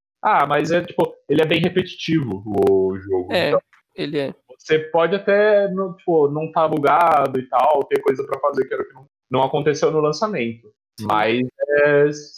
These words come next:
Speaker 1: você fica repe-, fica repetitivo e você para de jogar com meia hora.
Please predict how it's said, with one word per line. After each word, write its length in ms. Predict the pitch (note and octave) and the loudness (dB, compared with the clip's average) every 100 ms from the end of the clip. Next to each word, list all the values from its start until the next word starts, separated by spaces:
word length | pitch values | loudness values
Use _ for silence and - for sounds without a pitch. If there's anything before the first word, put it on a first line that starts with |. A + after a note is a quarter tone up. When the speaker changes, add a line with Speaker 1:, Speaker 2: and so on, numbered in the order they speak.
| - | -8
Speaker 1:
você 220 | - D#3 | -2 -2
fica 360 | E3 F#3 F3 - _ - | -2 -2 -4 -6 _ -6
repe-, 320 | E3 E3+ - _ _ _ | -2 -2 -4 _ _ _
fica 160 | - E3+ | -6 -4
repetitivo 560 | F3 E3+ - F#3+ F3 | -4 -6 -8 -4 -4
e 20 | |
você 140 | G3 G3 | -2 -2
para 240 | F#3+ E3+ | 0 -2
de 80 | E3 | -4
jogar 200 | E3+ E3 | -4 -4
com 100 | E3+ | -4
meia 180 | E3 F3 | -4 0
hora. 240 | C3+ A2+ | 0 0